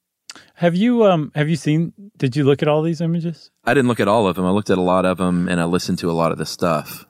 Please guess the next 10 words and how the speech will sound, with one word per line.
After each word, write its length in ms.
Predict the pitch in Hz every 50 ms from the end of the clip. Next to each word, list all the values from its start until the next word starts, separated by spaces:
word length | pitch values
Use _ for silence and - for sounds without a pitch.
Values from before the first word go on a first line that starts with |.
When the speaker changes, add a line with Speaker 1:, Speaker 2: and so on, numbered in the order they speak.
| _ _ _ _ _
Speaker 1:
So 440 | - - - - 196 190 190 185 180 - 185
Yumi 320 | 160 190 247 277 294 247
got 220 | 160 185 170 170
me 160 | 165 165 160 156
this, 300 | 143 156 147 - - -
um, 420 | 151 143 135 131 131 127 127 - _ _ _
this 180 | - 151 131
set 500 | - - - - - - 180 175 165 - _
of, 260 | - 151 135 127 120
like, 400 | 127 135 131 127 113 - - -